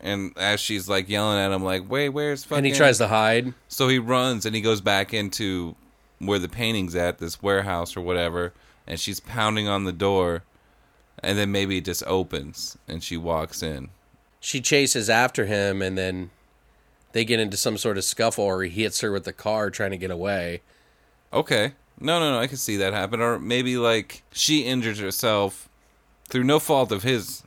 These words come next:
Speaker 1: but, like, as she's chasing him, maybe hurts herself. And
Speaker 2: Oh, yeah, like, hits her head on a trash can or some dumb shit.
Speaker 1: Right.
Speaker 2: And now he's like, "Well, what do I do?"
Speaker 1: Right.
Speaker 2: And then, like, maybe he's having visions of his wife talking to him again,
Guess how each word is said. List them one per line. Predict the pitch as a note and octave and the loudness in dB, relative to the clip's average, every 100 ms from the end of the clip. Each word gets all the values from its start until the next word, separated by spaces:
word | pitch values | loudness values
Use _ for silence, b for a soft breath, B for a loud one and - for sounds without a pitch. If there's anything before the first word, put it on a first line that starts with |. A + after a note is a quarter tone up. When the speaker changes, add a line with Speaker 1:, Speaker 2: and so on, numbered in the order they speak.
| _ _ _ _ - | _ _ _ _ -2
Speaker 1:
but, | F#2+ | 0
like, | D#2+ F#2+ F#2 - | 2 2 2 0
as | G2 G#2 | 0 0
she's | - G#2 | -2 -4
chasing | - G#2 G2 G#2+ | -2 -2 -2 -4
him, | |
maybe | G2 F#2+ F#2 | -4 -2 -4
hurts | G#2 G2+ - | -2 -4 -4
herself. | G2 G#2 F#2+ G2 - | -4 0 2 0 -2
And | F#2 | 2
Speaker 2:
Oh, | C#3+ E3+ | 4 6
yeah, | E3+ D#3+ | 6 6
like, | C#3+ A#2+ | 6 4
hits | C3 C3+ | 0 0
her | B2+ | 2
head | A#2 B2 | 4 4
on | A#2 | 2
a | |
trash | G2 B2 A#2 A#2+ - | 2 2 4 2 0
can | B2 A#2+ A#2+ | 0 2 2
or | A#2+ | 0
some | G#2+ A2+ | 0 -4
dumb | G2+ A2+ A#2 | 0 0 0
shit. | A2 - B2 B2 | -2 0 0 2
Speaker 1:
Right. | A2 A#2+ G#2 F2 b - | 4 6 6 4 b -2
Speaker 2:
And | A#2+ | 2
now | C3+ B2+ | 4 4
he's | A#2 B2 A2+ | 4 2 2
like, | G#2+ G#2 G2 F2 | 4 4 2 -4
"Well, | G2 G#2 G#2 G#2 G2+ | -8 -4 -2 -2 -2
what | G#2 | 0
do | A2 G2+ | 2 2
I | G2 | 2
do?" | A2+ A#2 A#2 A#2+ B2 _ _ - | 0 2 2 0 -4 _ _ -10
Speaker 1:
Right. | F#2 G#2 F#2+ F2+ - _ _ - | 0 4 4 2 -4 _ _ 0
Speaker 2:
And | B2 | 4
then, | A#2+ A2+ | 4 4
like, | A2 G#2+ G2 | 4 2 4
maybe | A#2+ A2+ | 2 2
he's | G#2+ A#2 G#2 | 2 2 4
having | A2 G#2 | 4 4
visions | G2+ B2 G#2+ A#2 G#2 | 2 2 2 0 0
of | |
his | G2 F#2 | -2 0
wife | G2+ A#2+ B2 | 4 4 4
talking | - B2 A#2 - A#2+ | 2 2 2 0 -2
to | C3 | 0
him | A#2+ A2+ | 2 2
again, | G#2+ A2 A2 A2 A2 | 2 4 4 2 -2